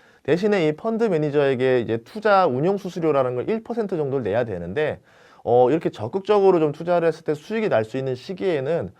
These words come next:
펀드에 과감하게 투자하는 것도 좋은 방법입니다. 예를 들어서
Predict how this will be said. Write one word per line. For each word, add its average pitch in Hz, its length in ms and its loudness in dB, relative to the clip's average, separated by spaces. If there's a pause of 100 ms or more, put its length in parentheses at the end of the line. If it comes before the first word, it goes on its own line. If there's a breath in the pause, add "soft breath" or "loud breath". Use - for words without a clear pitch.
(160 soft breath)
펀드에 233 400 0
과감하게 151 560 0
투자하는 165 460 -2
것도 180 380 -4
좋은 147 340 0
방법입니다. 101 840 -6 (420 soft breath)
예를 185 260 2
들어서 165 500 4